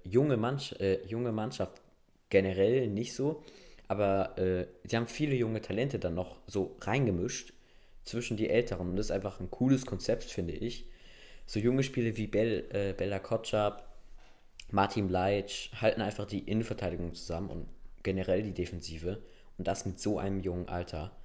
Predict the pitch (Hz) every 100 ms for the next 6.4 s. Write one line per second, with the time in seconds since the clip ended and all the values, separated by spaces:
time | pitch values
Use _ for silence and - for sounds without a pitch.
0 | - - - - - - - 101 98 110
1 | 107 104 101 98 104 101 95 92 - -
2 | 123 120 117 - 104 101 95 - 92 -
3 | 104 107 90 95 90 - - - - -
4 | - - - - - 107 110 - - 110
5 | 139 - - - - - 104 110 131 107
6 | - 85 90 101